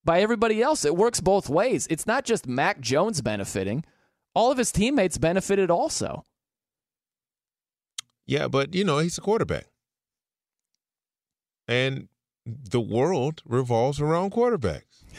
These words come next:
Speaker 2: <laughs> Any other position, you know, running back, you can't, he can carry the ball, right?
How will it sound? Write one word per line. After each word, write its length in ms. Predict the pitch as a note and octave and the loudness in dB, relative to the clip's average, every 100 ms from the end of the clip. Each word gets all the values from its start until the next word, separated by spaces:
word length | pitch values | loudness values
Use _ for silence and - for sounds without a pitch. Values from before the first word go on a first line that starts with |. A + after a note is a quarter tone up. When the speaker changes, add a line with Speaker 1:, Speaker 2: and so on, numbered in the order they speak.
| - | -8
Speaker 2:
<laughs> 1200 | D#3 C#3+ - C#3 - - - - B2+ _ - - - | -6 -6 -6 -8 -6 -10 -10 -12 -18 _ -20 -12 -2
Any 260 | F3 G3+ F#3 | 0 2 4
other 180 | B3 | 2
position, 720 | D3+ C3 B2 B2+ D3 C#3 - - - | 2 0 2 0 0 -4 -6 -14 -4
you 120 | D#3+ | 0
know, 180 | C3+ E3 | 0 2
running 320 | A#2+ D#3 D#3 | 0 0 0
back, 200 | D#3 F3+ B2 | 0 -2 -4
you 140 | B2 | -6
can't, 220 | - C3 | -4 -4
he 160 | A2 C#3+ | -4 -4
can 120 | D3 | -2
carry 200 | C3 C#3 | 0 2
the 80 | C3 | 2
ball, 280 | A#2 E2+ - - | 0 0 -6 -2
right? 280 | G2 A#2+ | 0 0